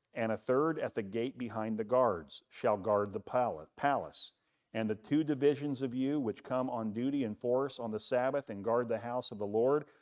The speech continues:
on behalf of the king shall surround the king." Now, when they say king, they're speaking of this little boy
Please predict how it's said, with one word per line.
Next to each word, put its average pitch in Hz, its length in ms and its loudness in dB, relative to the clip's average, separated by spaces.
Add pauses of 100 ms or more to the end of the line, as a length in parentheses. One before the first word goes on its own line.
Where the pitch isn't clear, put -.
(160)
on 104 120 -4
behalf 113 380 -4
of 104 120 -4
the 104 60 -10
king 135 360 -4
shall 113 320 -4
surround 131 680 -2
the 117 80 -10
king." 90 360 -12
Now, 80 80 -18
when 92 120 -12
they 113 100 -8
say 135 200 -4
king, 135 460 -6 (360)
they're 107 100 -8
speaking 120 460 -10
of 104 80 -8
this 104 180 -10
little 104 220 -6
boy 110 440 0